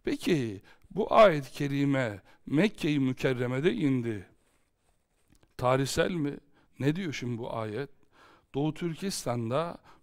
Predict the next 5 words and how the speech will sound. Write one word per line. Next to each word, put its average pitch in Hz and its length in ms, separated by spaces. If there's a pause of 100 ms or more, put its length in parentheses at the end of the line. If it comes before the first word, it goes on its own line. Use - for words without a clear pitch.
Müslümanlar, 123 800 (440)
Müslüman 156 800
diye 151 200
eziliyor 131 540
kardeşlerimiz. 104 920